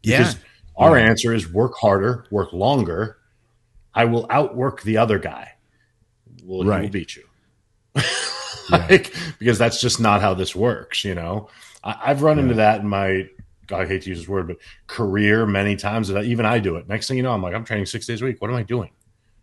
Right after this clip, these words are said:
Speaker 2: I know better.
Speaker 3: Right. Right.
Speaker 2: This isn't how I grow." So I feel it with people, but you're right, Scott. Like, sometimes you, if you wanna try three days a week, the only way to find out is if you do it. So go ahead.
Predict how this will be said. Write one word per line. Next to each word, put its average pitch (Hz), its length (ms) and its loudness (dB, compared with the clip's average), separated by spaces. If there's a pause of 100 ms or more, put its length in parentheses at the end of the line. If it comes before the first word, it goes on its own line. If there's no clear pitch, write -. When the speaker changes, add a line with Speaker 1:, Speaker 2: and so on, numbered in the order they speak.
(760)
Speaker 2:
I 117 120 0
know 127 200 2
better. 104 160 2
Speaker 3:
Right. 90 160 -2 (1900)
Right. 85 120 -8
Speaker 2:
This 110 120 -2
isn't 123 180 -2
how 120 140 2
I 110 80 2
grow." 92 440 2
So 87 440 -2 (440)
I 113 120 2
feel 127 240 2
it 104 40 2
with 95 120 -2
people, 98 220 -4
but 104 100 -4
you're 113 100 -2
right, 113 220 4
Scott. 95 380 -2
Like, 92 120 -6
sometimes 139 360 -4
you, 104 160 -8 (1400)
if 117 160 -10
you 135 100 0
wanna 151 220 0
try 139 260 4
three 131 220 -2
days 123 180 2
a 110 60 -4
week, 110 180 0
the 107 80 -4
only 110 140 2
way 113 140 4
to 101 60 0
find 107 280 0
out 104 180 4
is 92 140 -2
if 87 120 -12
you 98 60 -8
do 78 200 -12
it. - 100 -20 (380)
So 92 120 -14
go 95 120 -4
ahead. 85 260 -12